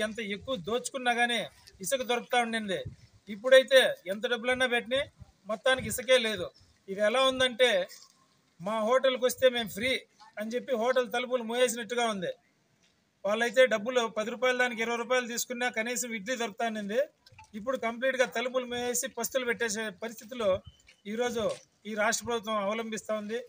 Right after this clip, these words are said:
ఇవన్నీ ఆలోచన చేస్తే చాలా ఉన్నాయి. ఉచిత బస్సులు కానీ ప్రతి ఒక్కటి గ్యాస్ సిలిండర్లు కానీ ఇవన్నీ ఇచ్చిన వాగ్దానాలను వెంటనే నిలబెట్టుకోకపోతే ఇంతకుముందు ప్రభుత్వం ఐదేండ్లు ఉండింది,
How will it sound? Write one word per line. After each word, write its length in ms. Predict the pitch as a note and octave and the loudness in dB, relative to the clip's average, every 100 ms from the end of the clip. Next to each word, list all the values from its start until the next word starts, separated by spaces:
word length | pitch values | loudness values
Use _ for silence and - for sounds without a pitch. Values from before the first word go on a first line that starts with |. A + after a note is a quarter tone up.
| _ _ _ - | _ _ _ -8
ఇవన్నీ 300 | G3 G#3+ B3 A#3 | -4 -2 2 4
ఆలోచన 320 | B3 A#3 A3 G3 | 4 0 -4 -2
చేస్తే 320 | A#3 - A#3+ G#3 - _ _ _ F#3+ | -2 0 0 0 -2 _ _ _ -2
చాలా 260 | G#3+ B3+ B3 | 0 2 2
ఉన్నాయి. 240 | A#3 B3 B3+ - - - - F3+ | 2 0 -2 -10 -20 -20 -16 -14
ఉచిత 200 | F3+ G#3+ G3 | -10 -6 -4
బస్సులు 280 | G#3+ B3 A#3+ A#3+ | -4 -4 0 0
కానీ 220 | A#3 A#3+ - - - _ _ | 0 -4 -10 -16 -20 _ _
ప్రతి 260 | F#3+ G3+ B3+ B3 | -8 -6 -4 -4
ఒక్కటి 280 | A#3 G#3+ B3 B3 - - | -4 -4 -6 -8 -12 -4
గ్యాస్ 220 | F#3+ G#3+ | -2 -2
సిలిండర్లు 360 | B3 A#3+ A3+ A#3 | -2 -2 -2 0
కానీ 200 | A#3 A#3 B3 _ - _ _ F3+ | 0 0 -6 _ -20 _ _ -6
ఇవన్నీ 240 | G3+ A3+ A3+ | -4 -2 -4
ఇచ్చిన 200 | - A#3 A3+ | -2 0 4
వాగ్దానాలను 520 | A3 G3 A#3 A3+ A3 G#3+ | 2 2 0 0 0 -2
వెంటనే 320 | G#3+ A3 A3+ G#3+ | -4 -4 -4 -4
నిలబెట్టుకోకపోతే 760 | A3 A#3 - A3 G3 A3 A#3 F#3+ - _ _ _ _ - G3+ | -4 -6 -6 -8 -6 -4 0 0 -2 _ _ _ _ -14 -6
ఇంతకుముందు 400 | A3+ A3 B3 B3+ | -4 -4 -4 -2
ప్రభుత్వం 340 | A#3+ B3 B3 A#3+ A3+ | 2 2 2 2 2
ఐదేండ్లు 340 | A#3+ B3 A#3 A3+ | 4 2 0 -4
ఉండింది, 280 | A#3 A3+ | -4 -4